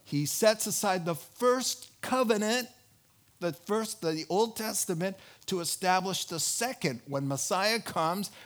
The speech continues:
we've got a new covenant because he's here. He's the real deal, not the blood of bulls and goats. And by that will, we've been made holy, separated to God, and God to us through the sacrifice of the body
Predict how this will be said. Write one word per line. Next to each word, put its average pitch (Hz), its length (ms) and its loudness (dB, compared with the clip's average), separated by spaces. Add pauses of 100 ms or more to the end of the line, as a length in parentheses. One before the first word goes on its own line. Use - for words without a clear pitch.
(100)
we've 156 160 0
got 156 180 4
a 147 80 0
new 175 360 2
covenant 165 680 0 (360)
because 131 340 -2
he's 190 400 -2
here. 107 220 -4
He's 143 300 -4
the 117 120 -4
real 160 320 2
deal, 110 420 -4 (220)
not 123 280 0
the 131 80 -6
blood 117 260 -4
of 104 100 -6
bulls 110 320 -10
and 113 140 -12
goats. 110 260 -10
And 107 100 -8
by 117 180 -2
that 151 300 6
will, 127 400 2 (240)
we've 123 200 -4
been 117 200 0
made 107 220 -2
holy, 170 800 -2
separated 117 920 -6
to - 100 -14
God, 113 600 -8 (260)
and 117 180 -10
God 135 340 0
to - 220 -10
us 117 400 -6
through 170 440 -2 (260)
the 120 100 -8
sacrifice 131 840 -4
of 117 120 -8
the 110 100 -10
body 160 840 -6